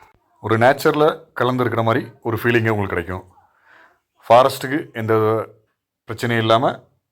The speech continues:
அதை நீங்க அனுபவிங்க. எந்த ஒரு டஸ்ட்டும், பிளாஸ்டிக் பொருளும் பயன்படுத்தாதீங்க. கேரளால ஃபாரஸ்ட் வயலன்ஸ் ரொம்ப ஸ்ட்ரிக்டா ஃபாலோ பண்ணுவாங்க.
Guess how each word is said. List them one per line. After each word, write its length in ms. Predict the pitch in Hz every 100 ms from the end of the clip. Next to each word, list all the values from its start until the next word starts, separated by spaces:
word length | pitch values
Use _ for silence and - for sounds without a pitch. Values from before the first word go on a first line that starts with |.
| _ _ -
அதை 120 | 107 104
நீங்க 160 | 101
அனுபவிங்க. 440 | 101 110 110 104 131 - - _ _ _ _ - 95 - 113
எந்த 160 | 117 120
ஒரு 120 | 120 117
டஸ்ட்டும், 320 | 113 - 143 - _ _ -
பிளாஸ்டிக் 420 | 110 - 120 -
பொருளும் 320 | 117 117 - -
பயன்படுத்தாதீங்க. 680 | 110 107 110 104 104 104 117 - - _ _ - -
கேரளால 380 | 110 113 110 131 - _ _ _ _ _ _ -
ஃபாரஸ்ட் 320 | 110 107 - 107
வயலன்ஸ் 340 | 110 113 - - - - _ - 110
ரொம்ப 140 | 107
ஸ்ட்ரிக்டா 260 | - - 113 110
ஃபாலோ 160 | 107 101
பண்ணுவாங்க. 300 | 107 107